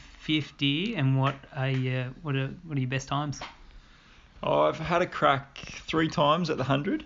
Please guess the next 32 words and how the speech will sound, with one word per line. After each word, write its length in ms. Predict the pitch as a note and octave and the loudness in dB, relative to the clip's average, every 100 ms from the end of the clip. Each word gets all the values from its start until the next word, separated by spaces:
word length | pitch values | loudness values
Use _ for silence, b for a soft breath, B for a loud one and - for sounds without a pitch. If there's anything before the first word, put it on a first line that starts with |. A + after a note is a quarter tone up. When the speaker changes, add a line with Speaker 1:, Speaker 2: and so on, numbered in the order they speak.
| - | -6
Speaker 2:
Um, 680 | C3+ B2+ A#2+ A#2+ A#2 G#2 G2+ | 0 0 2 0 0 -2 -2
I 100 | C3 | 0
only 200 | C3 B2+ | 2 2
finished 540 | A#2 - C3 B2 A#2+ - | -2 -6 -2 0 -2 -4
the 80 | G#2+ | -4
once, 960 | G2+ G#2 A#2 A#2 - - - - - - | -4 -2 -4 -4 -6 -8 -10 -10 -10 -6
um, 480 | A#2 B2 C3 C3 B2+ | -6 -6 -8 -10 -10
so 160 | - | -2
not 140 | B2+ A#2+ | 0 0
a 40 | |
great 360 | - A#2 A#2+ - | 2 2 2 0
strike 360 | - A#2 B2 | 0 0 2
rate. 220 | B2 C#3+ - B B B B B | 0 0 -2 B B B B B
Had 180 | - A2+ | -6 -4
to 80 | G#2+ | -4
pull 220 | - B2 | 0 0
the 80 | G#2+ | 0
pin 360 | - B2+ A2 G#2+ | -4 -2 0 0
about 400 | G#2 G#2+ G#2+ - | -2 -2 -4 -6
sixty 560 | - - - B2+ - | -10 -8 -6 -8 -6
Ks 400 | A2 A#2+ A2+ A2+ | -4 -4 -2 -2
in 560 | A#2 A2+ A2+ A2 A2 B2 - | -2 -2 -2 -2 -4 -6 -6
on 380 | A#2+ A2+ G#2+ - | -4 -2 -4 -4
both 320 | A2 A#2 A#2+ | -2 -2 -2
of 80 | G#2+ | -2
my 300 | G#2+ G#2 A2 | -2 -2 -6
D 380 | C3 C#3+ A#2 | -8 -2 -2
N 120 | A2 A2 | 0 0
Fs. 400 | A#2+ B2+ - - B B B B B - | -2 -6 -10 -12 B B B B B 0
One 320 | B2 B2 A2+ | 4 4 2
through 720 | - A#2 A2+ A2 A2 G#2+ G#2+ G2+ - | -4 -2 0 0 0 0 -2 -6 -4
just 440 | B2 A2+ - - | -2 -2 -6 -8